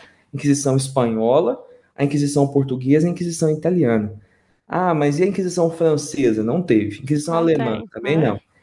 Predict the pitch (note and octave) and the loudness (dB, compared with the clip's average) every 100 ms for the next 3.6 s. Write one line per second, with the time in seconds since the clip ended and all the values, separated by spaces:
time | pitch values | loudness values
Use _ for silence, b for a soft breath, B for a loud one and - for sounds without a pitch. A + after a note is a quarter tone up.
0 | _ - E3+ F3 D3+ E3+ D#3+ A#2 G#2 - | _ -4 0 0 2 2 2 0 -6 -8
1 | A2+ B2 B2 A#2+ A#2 G#2+ - _ - G3 | -4 -4 0 4 4 2 -10 _ -14 -10
2 | - - G#3 A3+ G3+ G#3+ E3 C#3+ D3+ E3 | -4 -2 0 0 0 0 -4 -2 2 2
3 | - G3+ E3+ D#3+ G#3 A#3+ | 0 -6 -8 -6 0 0